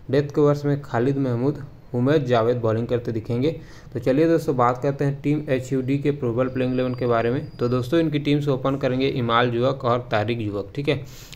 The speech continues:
दोनों most probably open करेंगे। इमाल जुवक आपको wicket keeping से point देता है, साथ ही दोस्तों run से भी point आपको दे करके जाएगा, बिल्कुल लेकर के चलना है। तारिक जुवक दोस्तों दो ओवर की बॉलिंग करेगा और साथ ही ओपनिंग करता है,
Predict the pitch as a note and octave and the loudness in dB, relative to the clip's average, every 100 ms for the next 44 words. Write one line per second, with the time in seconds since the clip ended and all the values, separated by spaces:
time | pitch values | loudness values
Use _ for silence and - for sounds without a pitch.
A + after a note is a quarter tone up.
0 | - A2+ A#2+ C3+ C3+ B2+ C3+ C3 B2 B2 | -6 0 2 2 0 0 0 0 0 -2
1 | C3 B2+ A#2+ C#3+ D#3+ - - A#2+ A#2 B2+ | -2 0 0 -2 -6 -12 -6 0 4 4
2 | C#3 D3 C#3 B2+ B2+ B2 A#2+ B2+ C3 B2+ | 4 2 2 0 0 0 0 -2 -2 -4
3 | B2+ C3+ B2+ B2 B2 B2 C3+ C3 A2+ A2 | -4 -2 0 0 0 -2 -4 -2 -2 -2
4 | B2 A#2 A2 A#2 A2 A#2 A#2+ A#2+ C#3+ A2+ | 0 -2 -2 -2 0 -2 -2 -2 -2 -2
5 | A2 A#2 A2 G#2 B2 A2 G#2 G#2+ - A2+ | -2 -2 -6 -6 -6 -4 -4 -4 -4 -2
6 | G#2 A2 C3+ D3 - - - B2 A#2+ C#3 | 0 0 -2 -4 -12 -18 -6 -2 0 2
7 | C3 B2+ B2+ B2+ A#2 A2+ C#3 C#3+ A#2 A#2 | 0 0 -2 -2 -2 -2 0 0 0 2
8 | C#3+ C#3+ D3+ D3 C#3+ D3 B2+ B2+ B2+ B2+ | 0 0 2 2 0 -2 -2 0 2 0
9 | B2 A2+ A2+ C3 C3+ C3 C3 C#3+ - A#2 | -2 0 0 0 0 0 0 -2 -2 -2
10 | A2 A2+ A#2 A#2 A2+ A#2+ C3+ C#3 C3 C#3 | -2 -2 -2 -2 -4 -2 -2 -2 -4 -2
11 | C3+ | -4